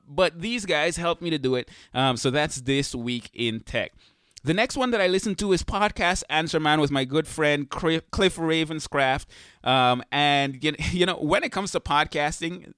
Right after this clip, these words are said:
this is the guy to listen to. I mean, he knows the stuff well. So I listen to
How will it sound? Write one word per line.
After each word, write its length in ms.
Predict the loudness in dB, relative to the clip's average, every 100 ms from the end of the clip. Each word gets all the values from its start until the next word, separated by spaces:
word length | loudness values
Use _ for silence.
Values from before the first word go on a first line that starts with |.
| _
this 180 | -6 -4
is 60 |
the 100 | -6
guy 220 | -2 0 0
to 80 |
listen 300 | 0 -4 -4
to. 180 | -8 -8 -12 -16 -6
I 60 |
mean, 180 | -4 0
he 100 | 0
knows 280 | 2 2 0
the 80 | -4
stuff 280 | -4 -4
well. 240 | -2 -2 -2
So 120 | -2
I 160 | 0 0
listen 360 | 0 -4 -6
to 220 | -6 -6